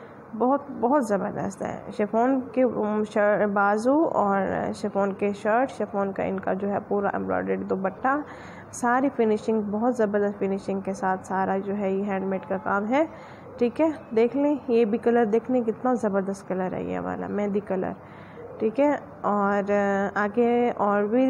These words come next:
ड्रेसेस जो है वो आप लोगों को देखने को मिलेंगे।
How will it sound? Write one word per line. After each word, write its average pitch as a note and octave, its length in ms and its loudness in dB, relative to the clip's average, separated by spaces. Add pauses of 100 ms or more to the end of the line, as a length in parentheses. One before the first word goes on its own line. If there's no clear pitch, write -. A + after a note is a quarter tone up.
ड्रेसेस A3+ 600 0
जो A#3+ 80 4
है B3 80 4
वो A3 120 2
आप G#3+ 180 0
लोगों A3 200 2
को A3 140 -2
देखने A3 340 0
को A3 140 -4
मिलेंगे। A#3+ 520 2